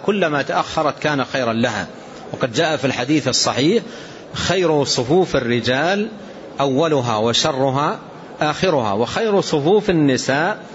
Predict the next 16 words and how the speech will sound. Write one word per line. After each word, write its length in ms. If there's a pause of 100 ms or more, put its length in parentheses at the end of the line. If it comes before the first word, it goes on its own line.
(280)
آخرها 640 (440)
وشرها 520
أولها"، 640 (380)
بمعنى 400
أن 480
الرجل 680
كلما 380
تقدم 560
كان 180
أولى 380
به، 180
وكلما 520
ابتعدت 600
المرأة 460 (540)
عن، 340 (100)
آه، 340